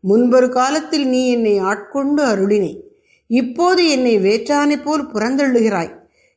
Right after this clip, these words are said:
நீயே என்னை ஒதுக்கினால் நான் எங்கு செல்வேன்?" அப்படின்னு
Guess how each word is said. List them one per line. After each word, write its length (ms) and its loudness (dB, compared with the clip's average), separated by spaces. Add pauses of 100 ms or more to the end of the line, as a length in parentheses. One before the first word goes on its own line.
நீயே 560 2
என்னை 300 0
ஒதுக்கினால் 760 0
நான் 200 -2
எங்கு 300 -2
செல்வேன்?" 840 -4 (360)
அப்படின்னு 640 -4